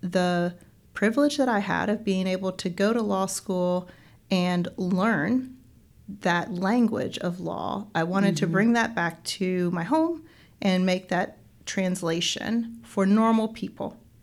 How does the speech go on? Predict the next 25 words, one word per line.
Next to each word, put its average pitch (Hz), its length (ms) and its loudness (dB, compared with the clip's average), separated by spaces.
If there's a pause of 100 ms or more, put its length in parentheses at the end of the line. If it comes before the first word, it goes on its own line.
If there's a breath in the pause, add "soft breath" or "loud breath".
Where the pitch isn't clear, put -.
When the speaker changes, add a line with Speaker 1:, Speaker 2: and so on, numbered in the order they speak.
Speaker 1:
to 175 440 0 (200)
give 175 260 0
them 202 200 4
the 196 80 2
skills 175 800 -2 (540 soft breath)
and 175 600 2
the 165 60 -4
power 190 600 0
to 196 140 0
be 185 160 0
able 175 300 0
to 180 580 -2 (240 loud breath)
be 190 100 2
in 185 80 0
control 180 380 -6 (260)
of 190 100 -4
what 185 120 -2
was - 140 -6
happening - 380 -6
to - 140 -8
them. - 240 -6 (720 soft breath)
I, 185 400 4 (100)
um, 170 600 2 (540)
also 190 520 4
just, 190 560 -2